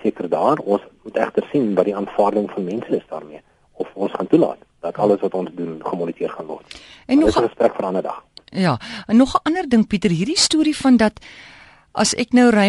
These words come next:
Speaker 2: eh, eh, as haar, as my motor stikkend is, alles wat deesdae so gerekenariseerd is,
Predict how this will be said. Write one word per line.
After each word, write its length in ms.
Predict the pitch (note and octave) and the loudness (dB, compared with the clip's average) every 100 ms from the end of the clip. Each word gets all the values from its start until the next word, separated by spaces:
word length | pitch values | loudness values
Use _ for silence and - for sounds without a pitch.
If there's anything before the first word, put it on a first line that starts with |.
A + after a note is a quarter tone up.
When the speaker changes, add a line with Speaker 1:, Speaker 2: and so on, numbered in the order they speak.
| G#3 | 2
Speaker 2:
eh, 120 | - | -2
eh, 760 | - - - - - - - - - | -6 -12 -12 -12 -16 -14 -16 -18 -4
as 140 | - G3 | 0 2
haar, 160 | G3 F3 | 2 0
as 180 | - - | -2 4
my 80 | F#3+ | 6
motor 340 | F#3 G3 - | 8 6 4
stikkend 440 | - E3+ - B2+ | 0 -2 -4 -6
is, 360 | - F#2+ - - _ _ - - - _ _ | -4 -2 0 -2 _ _ -20 -20 -20 _ _
alles 280 | - D#4+ G4+ | 0 0 2
wat 120 | G4 | 0
deesdae 280 | B3+ B3 C#4 | 0 0 0
so 120 | C#4 | -2
gerekenariseerd 1080 | C4 C4 A#3+ B3+ A3+ G#3+ - - C#4 C#4+ - | 0 0 4 4 4 2 0 2 2 0 -2
is, 240 | - C3 | -8 -6